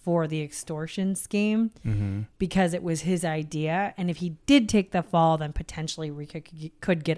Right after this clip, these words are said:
Speaker 1: off and continue to run the outfit.
Speaker 2: Mm-hmm.
Speaker 1: And that Nitti was saying,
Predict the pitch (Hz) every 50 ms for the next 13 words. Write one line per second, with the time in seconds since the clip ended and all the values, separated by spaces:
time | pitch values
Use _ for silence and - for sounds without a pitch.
0 | - - 156 151 160 202 208 - - 151 156 - 165 151 147 - 160 156 151 147
1 | 143 - 147 143 151 147 143 139 139 151 - - 165 165 - 156 156 165 - -
2 | - - 160 160 - - - 120 110 98 98 98 98 92 - 180 175 170 170 165
3 | 165 156 - - _ _ - 226 254 294 320 285 247 226 196 170 165 165 - -
4 | 185 170 160 151 156 151 151 151 151